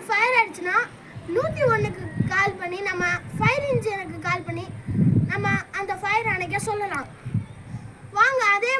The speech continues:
மாதிரி இன்னும் வேற என்னென்ன ஆபத்தான விஷயங்களுக்கு இன்ஃபர்மேஷன் நம்பர்ஸ் இருக்குன்னு நாம இந்த வீடியோல பார்க்கலாம். வாங்க, வீடியோக்குள்ள போலாம். ஒரு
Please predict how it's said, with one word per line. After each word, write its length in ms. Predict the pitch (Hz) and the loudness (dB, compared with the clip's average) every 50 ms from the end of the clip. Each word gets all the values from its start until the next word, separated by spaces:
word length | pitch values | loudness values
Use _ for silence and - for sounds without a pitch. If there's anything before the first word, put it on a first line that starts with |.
| 523 | 2
மாதிரி 260 | 508 427 403 370 359 359 349 - - - - - - - 403 440 | 0 0 0 -2 -4 -8 -8 -10 -14 -16 -18 -18 -16 -8 -4 -4
இன்னும் 360 | 508 605 640 640 605 571 554 523 466 | -2 -2 -2 -2 -2 -2 0 0 2
வேற 180 | 415 440 494 554 539 508 508 | 4 4 4 4 4 2 0
என்னென்ன 340 | 494 508 523 494 453 440 370 359 370 359 - - - - - - - - - - - - - - - - - - - - - 359 | 2 2 2 2 2 2 0 0 -2 -4 -6 -12 -20 -20 -20 -20 -20 -20 -20 -20 -20 -20 -20 -20 -20 -20 -20 -20 -8 0 2 4
ஆபத்தான 440 | 427 494 523 539 508 508 466 453 480 508 480 440 | 4 4 4 2 2 4 4 4 6 4 4 2
விஷயங்களுக்கு 500 | - 415 415 392 381 370 349 320 359 370 381 392 | 0 -2 -4 -6 -6 -6 -6 -6 -6 -6 -6 -6
இன்ஃபர்மேஷன் 680 | 427 415 494 508 494 466 466 427 392 392 403 370 370 349 | -2 0 0 0 0 0 -2 -2 -4 -6 -8 -6 -4 -4
நம்பர்ஸ் 340 | 339 339 339 349 349 349 - 381 | -4 -4 -4 -4 -4 -6 -6 -10
இருக்குன்னு 400 | 359 330 311 359 370 392 381 359 | -10 -10 -8 -8 -8 -6 -4 -4
நாம 240 | 349 359 349 359 381 403 392 - - - - - - - - - | -2 -2 -2 -2 -2 -4 -4 -6 -12 -20 -20 -20 -20 -20 -12 -8
இந்த 140 | 403 427 440 381 403 | -6 -6 -4 -4 -4
வீடியோல 320 | 440 427 415 392 370 392 427 453 | -2 -2 -2 0 0 0 2 4
பார்க்கலாம். 340 | 453 453 453 453 427 427 427 | 4 4 4 2 2 2 2
வாங்க, 160 | 440 466 466 466 453 453 | 2 2 0 0 -2 0
வீடியோக்குள்ள 360 | 466 466 466 440 453 440 427 415 | 0 -2 -2 -2 -4 -4 -4 -4
போலாம். 300 | 403 403 403 415 415 415 - - - - - - - - - - - - - - - - - - - | -2 -2 0 0 0 -2 -2 -4 -4 -6 -8 -12 -14 -16 -18 -20 -20 -20 -20 -20 -20 -20 -14 -8 -6
ஒரு 120 | 349 349 | -6 -6